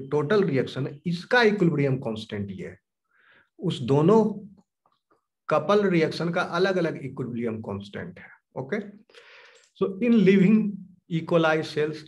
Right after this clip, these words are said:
A T P concentration is five millimolar, A D P is point five,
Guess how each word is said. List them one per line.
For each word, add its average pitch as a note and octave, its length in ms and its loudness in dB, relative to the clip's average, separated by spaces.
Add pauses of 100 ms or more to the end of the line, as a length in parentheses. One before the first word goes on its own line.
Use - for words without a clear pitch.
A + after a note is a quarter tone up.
A D3 160 -4
T E3 80 -2
P F3 180 -2
concentration D#3+ 800 -2
is F#3+ 180 -2 (160)
five A#2 280 -2
millimolar, A2 520 -12 (120)
A C#3 100 0
D D3+ 140 -2
P E3+ 380 0
is F3+ 120 -4 (100)
point A2+ 400 -6
five, - 240 -10